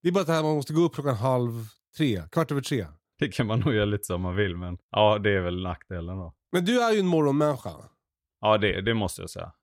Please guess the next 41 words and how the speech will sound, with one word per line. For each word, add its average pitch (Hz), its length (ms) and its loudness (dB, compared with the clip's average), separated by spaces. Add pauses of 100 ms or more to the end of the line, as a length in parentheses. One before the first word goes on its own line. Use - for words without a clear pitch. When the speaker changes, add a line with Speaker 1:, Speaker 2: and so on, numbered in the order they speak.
(100)
Speaker 1:
Alltså, 175 240 0
för 208 100 2
er 196 80 4
som 180 120 0
inte 190 160 2
har 185 240 4
varit 190 100 0
med 208 140 2
på 160 60 -4
Toppfågeljakten 170 680 2
som 131 80 -4
vi 131 60 2
åker 117 160 0
på 120 60 -6
varje 113 200 2
år 104 140 0
då, 98 120 -4
så 127 320 -2
en, 156 220 -2
en, 151 300 -2
det 160 80 -2
är 156 40 0
som 151 160 0
en, 147 320 0 (500)
en 143 380 2
institution 175 960 0 (120)
i 120 460 0 (280)
hela 151 120 2
upplevelsen 196 960 0
med 113 260 -2
den 107 360 -4 (100)
långhelgen 131 840 2
som 123 120 -10
vi 113 40 -4
spenderar 110 380 -2
i 110 80 -2
Ångermanland 120 680 0 (120)
är 180 460 2 (120)
när 165 80 -2
man 151 160 2
vaknar 165 840 2